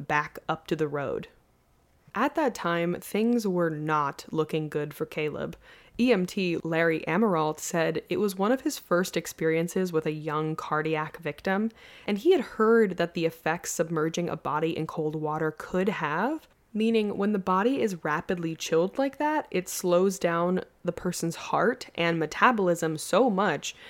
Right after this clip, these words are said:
that there actually could be hope for Caleb despite everything. But that being said, Larry didn't have much hope. Caleb was loaded into an ambulance where paramedic Elena Mayo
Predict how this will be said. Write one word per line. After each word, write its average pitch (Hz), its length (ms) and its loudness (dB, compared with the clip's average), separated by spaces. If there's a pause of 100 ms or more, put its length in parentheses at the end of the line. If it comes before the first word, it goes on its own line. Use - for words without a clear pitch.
(180)
that 180 140 2
there 196 240 0
actually 285 680 -2
could 240 420 0
be 185 160 0
hope 165 420 2
for - 200 -2
Caleb 143 580 -2
despite 175 580 0
everything. 165 560 -2 (540)
But 202 200 4
that 214 200 4
being 240 220 2
said, 175 480 0
Larry 254 480 0
didn't 170 420 -2
have 139 580 -6
much 143 300 -6
hope. - 340 -8 (520)
Caleb 233 360 6
was 190 200 2
loaded 170 540 2
into 175 340 0
an 156 100 0
ambulance 160 560 -2
where 156 160 0
paramedic 190 640 0 (180)
Elena 170 420 2
Mayo 160 720 0